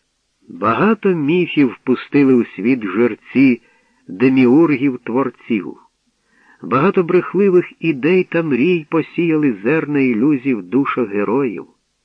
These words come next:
І віддавали діти Прометею полум'я духу та прагнення розуму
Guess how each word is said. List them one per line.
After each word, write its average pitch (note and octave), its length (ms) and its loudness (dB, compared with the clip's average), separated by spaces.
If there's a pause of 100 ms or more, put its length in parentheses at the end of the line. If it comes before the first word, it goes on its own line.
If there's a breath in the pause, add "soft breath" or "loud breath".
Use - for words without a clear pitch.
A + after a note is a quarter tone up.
(520)
І - 120 -12
віддавали G2 800 -6
діти B2 380 -2
Прометею A2+ 640 -4
полум'я G2+ 560 -4
духу A2+ 460 -4
та G#2 120 -6
прагнення G#2+ 640 -6
розуму C3 560 -2